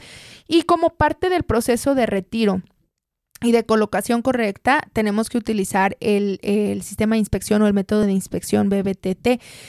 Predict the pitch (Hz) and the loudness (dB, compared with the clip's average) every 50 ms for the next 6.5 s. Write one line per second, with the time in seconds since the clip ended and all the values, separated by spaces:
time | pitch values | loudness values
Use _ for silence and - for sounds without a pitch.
0 | - - - - 214 214 208 208 208 - - 226 220 226 226 226 226 226 226 - | -20 -6 -2 2 4 4 4 2 0 -2 0 2 2 4 4 4 2 2 0 0
1 | - 254 269 269 247 - - - - - 214 214 - - 220 214 - 262 247 262 | 2 4 6 6 4 2 0 -8 -8 -6 -6 -6 -4 -4 -4 -2 -2 -2 -2 -2
2 | 269 247 - 302 294 - - 294 320 339 - - - 214 214 196 233 247 254 285 | -2 0 2 2 2 2 2 0 0 0 -2 -6 -8 -4 0 2 4 4 4 2
3 | 330 311 - - 202 214 202 208 190 208 226 226 - - 269 262 269 240 277 285 | 0 -2 -4 -2 -2 0 2 2 2 0 0 -2 -2 0 0 2 2 2 2 4
4 | 302 294 269 226 - 214 202 196 196 190 - - 190 190 185 196 208 214 208 214 | 2 2 0 -2 -2 0 0 0 0 -2 -4 -4 -4 -4 -2 -2 -2 -2 -2 -4
5 | - - 190 190 190 190 190 190 202 214 214 208 - - - 208 202 - 214 214 | -4 -4 -4 -4 -2 -2 0 0 0 0 0 -2 -4 -4 -4 -4 -2 -2 -2 -2
6 | 208 - 233 254 262 269 269 269 302 - | 0 0 0 2 2 4 4 4 4 2